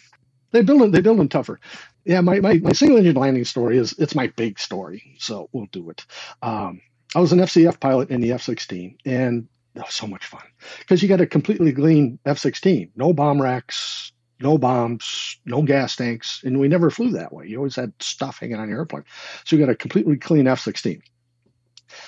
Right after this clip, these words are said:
And you went out to the runway, and you put it in, you know, full afterburner takeoff, get off the ground, suck up the gear, and you stayed right on the deck till you got to four hundred knots.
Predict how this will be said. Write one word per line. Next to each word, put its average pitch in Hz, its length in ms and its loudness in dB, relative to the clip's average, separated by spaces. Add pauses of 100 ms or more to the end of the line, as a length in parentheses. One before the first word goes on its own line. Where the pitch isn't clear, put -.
(140)
And 127 120 2
you 135 120 4
went 180 140 4
out 175 140 0
to 165 60 4
the 156 100 4
runway, 127 460 2 (840)
and 127 400 -2 (880)
you 139 140 0
put 196 240 2
it 180 80 6
in, 131 340 2 (220)
you 123 140 -2
know, 110 160 -6 (160)
full 180 240 2
afterburner 147 500 2
takeoff, 110 480 -2 (720)
get 156 140 2
off 165 180 2
the 143 60 -2
ground, 117 300 0
suck 147 220 -4
up 165 100 -6
the 113 80 -6
gear, 107 260 -4 (580)
and 139 160 2
you 123 80 4
stayed 151 340 2
right 139 300 2
on 160 140 4
the 127 80 2
deck 135 260 0
till 131 140 2
you 113 100 4
got 127 160 -2
to 110 80 -12
four 139 220 -2
hundred 120 220 0
knots. 104 500 -8